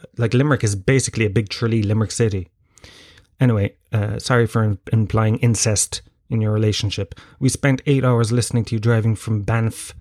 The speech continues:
to Vancouver. Kept us alive and laughing the whole way." Ah, thank you very much. "I have a theory." Okay, here we go. "From spending time with my boyfriend,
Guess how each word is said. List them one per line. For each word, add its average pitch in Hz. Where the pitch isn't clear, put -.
to -
Vancouver. 117
Kept -
us 120
alive 117
and 110
laughing 110
the 104
whole 107
way." 95
Ah, 123
thank 120
you 117
very 107
much. 92
"I 131
have 127
a 117
theory." 107
Okay, 107
here 107
we 107
go. 95
"From 123
spending 143
time 135
with 120
my 110
boyfriend, 101